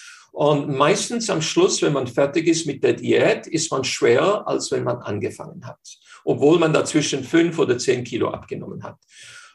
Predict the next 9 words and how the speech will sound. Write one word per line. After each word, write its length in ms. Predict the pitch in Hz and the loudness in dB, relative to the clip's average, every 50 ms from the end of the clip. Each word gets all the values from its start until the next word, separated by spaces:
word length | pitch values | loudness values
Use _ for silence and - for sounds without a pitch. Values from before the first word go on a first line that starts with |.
| _ _ | _ _
Und 480 | - 165 160 156 156 156 156 - - - | 0 2 4 4 4 4 2 -2 -8 -2
die 160 | 151 160 156 | -2 -2 0
Frage 340 | 160 156 139 147 170 170 185 | 2 4 4 4 6 6 4
ist, 200 | 160 160 - - | 4 4 2 2
warum 480 | 147 139 127 135 143 156 151 147 - | 2 4 6 4 4 4 2 -2 -2
passiert 480 | - - 160 - - - 139 120 120 - | -2 -2 -2 -2 2 4 4 4 4 0
das 180 | 98 - - - | -4 -4 -4 -6
so? 300 | - - - - - _ _ _ _ | -6 -8 -10 -12 -16 _ _ _ _
Und 680 | - - 143 143 139 139 139 135 135 131 - - | -6 -2 0 2 4 4 2 2 0 -4 -8 -12